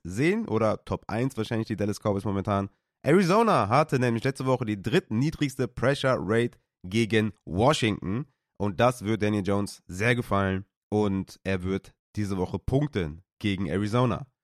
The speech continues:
Strong Start diese Woche für mich, Jared Goff von den Detroit Lions gegen die Seattle Seahawks. Die haben das vierthöchste Implied Team Total mit sechsundzwanzig Komma fünf Prozent, sind mit fünf Komma fünf Punkten Favorit.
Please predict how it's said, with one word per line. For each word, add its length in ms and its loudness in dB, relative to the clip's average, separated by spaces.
Strong 360 2
Start 300 -2
diese 180 -2
Woche 240 -2
für 160 -2
mich, 320 -2
Jared 260 2
Goff 380 2
von 140 0
den 80 -2
Detroit 300 -2
Lions 540 -2
gegen 260 2
die 120 0
Seattle 340 -2
Seahawks. 720 0
Die 80 4
haben 120 2
das 180 0
vierthöchste 800 -2
Implied 420 0
Team 220 -4
Total 320 -2
mit 160 -4
sechsundzwanzig 640 -4
Komma 220 -2
fünf 200 -8
Prozent, 500 -4
sind 240 -2
mit 240 0
fünf 160 0
Komma 200 0
fünf 220 -6
Punkten 280 -4
Favorit. 600 -2